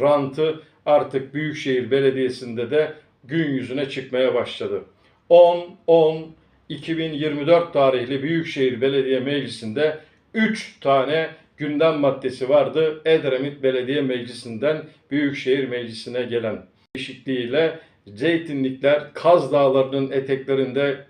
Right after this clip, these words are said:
güze-, uzanan o güzelim, e, doğa harikası, tabiat güzellikleri yine betona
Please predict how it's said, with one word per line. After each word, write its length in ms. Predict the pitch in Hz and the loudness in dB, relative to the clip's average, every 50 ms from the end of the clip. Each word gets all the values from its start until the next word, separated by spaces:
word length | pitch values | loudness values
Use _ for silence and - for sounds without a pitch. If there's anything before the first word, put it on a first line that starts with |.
| _ | _
güze-, 260 | 131 131 127 135 151 151 - | -12 -10 -6 -6 -6 -6 -4
uzanan 600 | 156 147 147 131 135 139 131 127 131 139 139 135 - | -6 -6 -6 -2 -2 0 0 0 0 0 -2 -2 -2
o 260 | 160 170 160 139 - | -2 -2 -2 -2 -4
güzelim, 840 | - 180 190 185 - 151 139 131 156 165 170 151 135 113 - - - - _ _ _ _ _ _ - | -2 -2 -2 0 0 0 0 0 0 0 0 0 -2 -4 -6 -10 -16 -20 _ _ _ _ _ _ -4
e, 180 | 117 117 117 113 - 135 | -2 -2 -2 0 2 2
doğa 420 | 139 143 160 175 165 - - 139 | 6 8 10 8 8 8 6 4
harikası, 680 | 139 135 135 135 131 131 131 120 - - 131 127 123 127 | 4 6 6 4 4 2 0 0 0 0 -2 -2 -2 -2
tabiat 580 | - 147 147 139 139 151 165 175 131 127 - 139 | -2 -2 -2 0 4 4 6 4 4 2 -2 -6
güzellikleri 840 | 135 120 127 139 131 127 120 123 117 117 123 123 127 156 170 - - - - _ _ _ _ - | -6 0 2 2 2 2 0 -2 -8 -6 -4 -4 -2 -2 -2 -4 -6 -10 -16 _ _ _ _ -6
yine 400 | 147 170 165 143 143 151 147 131 110 101 - | -4 -2 0 2 2 2 0 -2 -4 4 6
betona 640 | 156 160 156 160 156 147 151 160 165 - - - | 6 6 6 4 2 2 4 4 4 2 2 -2